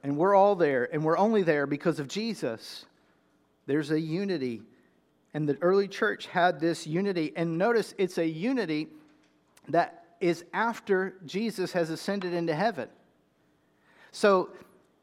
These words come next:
the, the unity that we have as the body of Christ, Jesus was here on earth. There was a unity in him. He ascends into heaven. So how do we have that same unity as a body?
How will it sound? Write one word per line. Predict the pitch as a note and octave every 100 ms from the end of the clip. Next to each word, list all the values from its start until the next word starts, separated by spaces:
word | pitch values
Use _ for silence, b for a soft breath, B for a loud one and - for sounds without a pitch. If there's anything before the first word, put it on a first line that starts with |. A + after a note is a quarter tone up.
| _ F#3+ F3 -
the, | C#3+ E3+ D#3+ E3
the | D3
unity | D3 C#3+ B3 C#4+ A#3 G3
that | F3 D3+
we | G3
have | G3+ G#3 G#3+
as | G3+ D3
the | D3
body | C3+ F3 G3
of | D#3+ B2
Christ, | - A3 B3 D#3+ D3 - - - _
Jesus | B2+ G3 C4 A#3+ A3+ -
was | D#3+
here | - A#3+
on | F3+ D#3
earth. | F#3 B3 F#3 F3 B B B
There | E3+
was | F3 D#3
a | D#3
unity | D#3 B3 A#3 G3+ F3
in | D#3 D#3
him. | D#3+ A#3 F#3 E3+ B B
He | G#3 A#3+
ascends | G#3 G#3+ G#3 G3+
into | E3+ D3+
heaven. | F#3 A3 D#3 C#3 B B
So | F3
how | D#3+ G3
do | A#3
we | A#3+ G#3
have | G#3 F#3+
that | G3 D3+
same | - G3+ G#3 F#3+
unity | G3 A3+ G#3 G3 F#3
as | E3+ E3+
a | F3
body? | C#3+ A3+ B3 C#3+ A2+